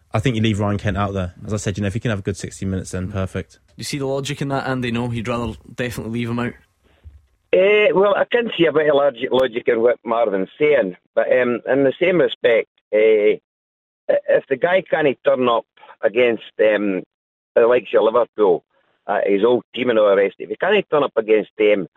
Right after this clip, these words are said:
Speaker 3: what's the point of him coming out in there and, and showing his skills against Dundee when we go and play, eh, Aberdeen or whatever it is, and he goes back into his shell again? I mean, eh, Marvin has got a big, big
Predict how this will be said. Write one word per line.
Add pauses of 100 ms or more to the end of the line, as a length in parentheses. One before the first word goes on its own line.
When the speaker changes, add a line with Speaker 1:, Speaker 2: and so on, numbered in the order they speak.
(100)
Speaker 3:
what's
the
point
of
him
coming
out
in
there
and,
and
showing
his (100)
skills
against
Dundee (360)
when
we
go
and
play, (480)
eh, (260)
Aberdeen
or
whatever
it
is,
and
he
goes
back
into
his
shell
again?
I
mean, (340)
eh, (760)
Marvin
has
got
a
big,
big